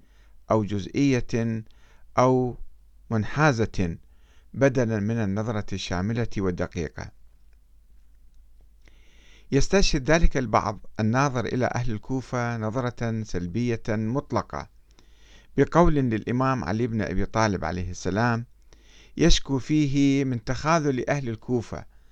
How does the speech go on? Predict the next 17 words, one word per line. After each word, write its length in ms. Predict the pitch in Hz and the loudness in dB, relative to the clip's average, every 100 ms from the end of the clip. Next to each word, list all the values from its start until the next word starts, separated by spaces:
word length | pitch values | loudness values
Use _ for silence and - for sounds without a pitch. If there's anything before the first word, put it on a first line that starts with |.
| - - - | -20 -20 -20
في 120 | - 120 | -4 0
النهوض 500 | 120 113 131 127 117 | 0 2 2 2 2
لحرب 640 | 110 107 - 104 113 101 | 0 0 -2 -2 -2 -2
معاوية 760 | 92 78 98 131 117 113 113 - - - - - | -2 -2 -2 0 0 0 0 -4 -18 -20 -20 -8
قبيل 400 | 117 110 139 113 | -2 2 4 2
مقتله، 760 | 92 - - 120 101 90 - - - - - | 0 -2 -2 0 0 -2 -8 -14 -20 -20 -8
وهناك 340 | 123 135 139 117 | -2 0 0 -2
خطبة 360 | - 135 117 | -4 -4 -4
في 160 | 110 107 | -2 -2
نهج 260 | 107 98 - | -2 -2 -4
بلاغة 360 | 110 117 98 | 0 0 -2
حول 240 | - 95 90 | -8 -6 -4
هذا 200 | 85 85 | -4 -6
الموضوع، 460 | 85 85 95 - - - - - - - - - - | -6 -4 -2 -4 -8 -20 -20 -20 -20 -20 -20 -20 -2
وتمنيه 880 | 139 - 156 151 160 185 170 156 117 | 2 4 4 4 4 4 4 2 0
أن 100 | 139 | 0
يستبدل 720 | 135 - 165 151 131 143 139 | 2 2 0 0 0 0 0